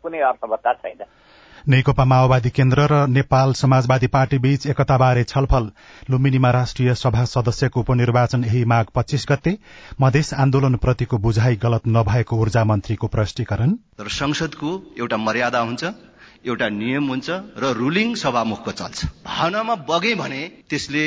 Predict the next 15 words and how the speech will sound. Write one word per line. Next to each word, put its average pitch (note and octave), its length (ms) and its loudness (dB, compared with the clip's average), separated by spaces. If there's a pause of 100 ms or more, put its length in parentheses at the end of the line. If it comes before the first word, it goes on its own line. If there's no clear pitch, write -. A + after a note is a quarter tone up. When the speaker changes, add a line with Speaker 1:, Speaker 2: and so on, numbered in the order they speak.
(600)
Speaker 3:
संसदीय E3+ 680 -4
परम्परामा A#2+ 520 -2
राम्रो A2 320 -6
छाप - 280 -10
छोड्दैन। E2+ 400 -16 (800)
Speaker 2:
राहदानी C3 560 4
समयमै B2 540 2
नपाएको A#2+ 440 2
नागरिकको B2 500 2
गुनासो। C3 400 4 (200)
हस्तकलाका B2 560 2
सामग्रीले A#2 580 2
बजार A2+ 280 4
पाउन A2 280 2
छोड्यो। C#3+ 360 2